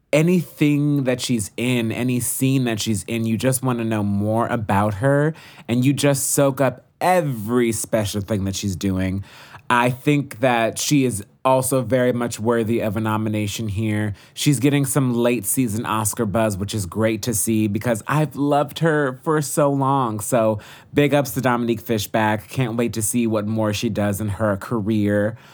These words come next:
Also, Dominique Thorne. Dominique Thorne is playing Judy Harmon in this film. Judy Harmon was one of the Black Panthers, and what a strength this performance has.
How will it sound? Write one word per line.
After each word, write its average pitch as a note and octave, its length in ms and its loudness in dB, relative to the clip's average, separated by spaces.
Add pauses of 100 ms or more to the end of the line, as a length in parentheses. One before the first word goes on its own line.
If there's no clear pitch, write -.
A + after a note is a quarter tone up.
(600)
Also, G#3+ 360 4
Dominique D3+ 500 2
Thorne. G#2 680 0
Dominique D#3 440 2
Thorne C#3 300 2
is C3 120 -2
playing A#2+ 320 -2
Judy B2 280 2
Harmon A2 480 0
in G2+ 120 0
this G2+ 220 -2
film. G#2+ 340 -2
Judy A#2+ 240 0
Harmon A2+ 400 -2
was G#2 160 -2
one A2 220 0
of G2+ 260 -2
the G#2 100 0
Black G2+ 360 -2
Panthers, G2+ 640 -2
and A2 240 -2 (160)
what C#3 420 0
a G#2+ 160 0
strength C3+ 840 0
this G#2 200 0
performance G#2 580 0
has. F#2 380 0